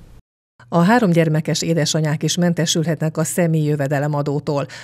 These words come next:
Fontos cél, hogy a gyermekvállalás előnyt jelentsen és ne terhet, fogalmazott Csizmadia Péter pécsi fideszes frakcióvezető a sajtótájékoztatón.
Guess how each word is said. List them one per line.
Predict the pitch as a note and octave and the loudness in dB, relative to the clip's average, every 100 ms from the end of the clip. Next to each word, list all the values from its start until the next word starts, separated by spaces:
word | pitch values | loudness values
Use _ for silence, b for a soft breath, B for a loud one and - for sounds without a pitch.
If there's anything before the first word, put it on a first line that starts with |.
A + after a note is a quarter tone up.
| B | B
Fontos | B3+ C4+ F3+ F3+ | -2 0 0 -2
cél, | - F3+ | 0 0
hogy | F3+ F3+ | 0 2
a | E3+ | 2
gyermekvállalás | G3+ G#3+ F3+ E3+ D#3+ D#3 D3+ D#3 | 2 2 0 0 0 2 0 0
előnyt | - F3+ F3 D3+ C#3+ | -2 0 0 0 0
jelentsen | D3 D3 D#3 E3 | -2 0 -2 0
és | D#3+ D#3 | 0 0
ne | E3+ | 0
terhet, | D#3 D#3 C#3 C#3+ - | 0 0 -2 -4 -6
fogalmazott | - E3 D#3+ D3+ D#3 D3 | -4 -2 0 0 -2 -2
Csizmadia | F3+ D#3 D3+ D3+ D3 | -2 0 0 0 -2
Péter | D3+ E3 E3 E3+ | -2 -2 0 -2
pécsi | - F3+ - F#3 | 0 -2 0 -4
fideszes | F3 D3+ C#3 D3 - | -2 -4 -2 -2 -2
frakcióvezető | D3+ B2+ - D3 D3+ D3+ D3 D3+ | -2 -2 -2 -2 0 -2 -2 -2
a | D#3 | -2
sajtótájékoztatón. | E3 D3+ D3 C#3+ C3+ C#3+ C#3+ - D3 C#3+ C#3+ | -2 -2 -4 -4 -4 -4 -6 -6 -6 -4 -6